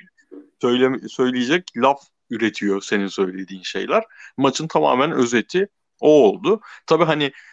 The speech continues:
maçların ilk iki, üç, dört, beş dakikaları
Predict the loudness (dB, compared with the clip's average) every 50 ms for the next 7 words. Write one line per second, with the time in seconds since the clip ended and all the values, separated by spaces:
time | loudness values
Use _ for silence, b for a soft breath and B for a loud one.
0 | B B -14 -8 -4 -2 0 0 0 0 -2 -2 -2 0 0 0 -2 -2 -2 -2
1 | -2 -2 -4 -6 -10 -10 -6 -2 -2 -2 -2 -4 -8 -10 -10 -4 0 2 2 2
2 | 2 -2 -4 -2 -2 -2 -2 -2 -4 -4 -2 -4 -4 -4 -2 -2 0 0 0 -2
3 | -4